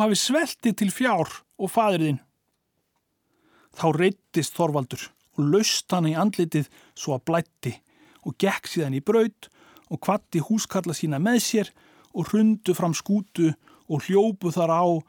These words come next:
átta karlar og réru út í Bjarneyjar. Tóku þar skreið sína og mjöl. Nú er sagt frá Hallgerði að hún sat úti og var skapþungt. Þjóstólfur gekk að og sá að hún var særð í andlitinu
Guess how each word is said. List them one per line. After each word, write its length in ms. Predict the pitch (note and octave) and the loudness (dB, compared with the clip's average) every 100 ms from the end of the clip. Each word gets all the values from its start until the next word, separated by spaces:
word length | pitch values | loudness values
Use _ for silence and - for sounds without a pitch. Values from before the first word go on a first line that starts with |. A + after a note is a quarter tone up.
| _ _ | _ _
átta 400 | F#3+ G#3 - E3 | -2 -2 -2 -6
karlar 520 | - F3 F3+ E3+ D#3+ - F#3 | -2 -2 -2 -2 -2 -4 -6
og 160 | D#3+ | -2
réru 320 | D#3+ F3+ E3+ | 0 0 0
út 80 | C3+ | -2
í 80 | C3+ | -4
Bjarneyjar. 500 | C3+ C3+ C3+ A#2+ A2+ - - _ _ _ _ | -4 -4 -4 -6 -8 -16 -20 _ _ _ _
Tóku 400 | - F3+ G#3+ F3 | 0 0 0 -4
þar 200 | D#3+ D#3+ | -2 -4
skreið 360 | - E3 D#3 D#3+ | -4 -4 -2 -2
sína 340 | - C#3 C3 A#2 - | -4 -4 -4 -10 -16
og 160 | C3+ | -16
mjöl. 280 | A#2+ A#2+ A#2+ - - _ _ _ _ _ _ _ _ _ _ _ _ | -14 -14 -16 -20 -20 _ _ _ _ _ _ _ _ _ _ _ _
Nú 320 | D3 C#3 C#3+ D3 | -4 -2 -2 -2
er 80 | C#3 | -2
sagt 260 | D#3 C#3 | -4 -6
frá 140 | - C3+ | -8 -6
Hallgerði 560 | D3+ - D3+ C3 B2+ - _ - | -6 -6 -6 -4 -6 -10 _ -10
að 140 | C3+ | -6
hún 140 | C3+ C#3+ | -4 -4
sat 400 | - C#3+ C3+ - - | -4 -4 -6 -8 -4
úti 520 | F#3+ E3+ - C#3 A#2 _ - | -4 -4 -4 -6 -6 _ -14
og 160 | D#3 C#3+ | -10 -8
var 120 | C#3+ | -8
skapþungt. 960 | - C#3+ C#3 - D3 B2+ _ - - _ _ _ _ _ _ _ | -6 -6 -6 -8 -8 -8 _ -20 -20 _ _ _ _ _ _ _
Þjóstólfur 560 | E3+ G3 - - D#3+ C#3+ | -2 0 -2 -2 -2 0
gekk 320 | D#3 C#3 - C3+ | -2 -4 -4 -4
að 240 | A2+ - _ _ _ | -4 -12 _ _ _
og 60 | - | -10
sá 220 | - E3 | 0 2
að 180 | F3 D#3+ _ _ - | 2 -2 _ _ -8
hún 160 | C#3+ | -6
var 120 | C3+ | -4
særð 400 | - D3 D#3 C3+ - | -4 -4 -4 -6 -8
í 120 | D3+ | -4
andlitinu 520 | C#3 C#3+ B2 C3 B2 | -4 -4 -6 -4 -6